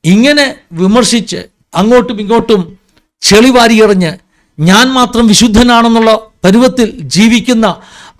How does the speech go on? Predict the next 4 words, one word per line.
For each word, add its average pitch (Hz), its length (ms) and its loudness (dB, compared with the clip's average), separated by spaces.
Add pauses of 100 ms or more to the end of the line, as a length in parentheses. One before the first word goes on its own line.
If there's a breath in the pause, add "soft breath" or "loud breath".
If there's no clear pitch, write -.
(140)
ആ 233 40 4 (280)
ഒരു 269 180 2 (920)
സ്വയം 277 320 2 (320)
നീതീകരണത്തിൻ്റെ 262 840 0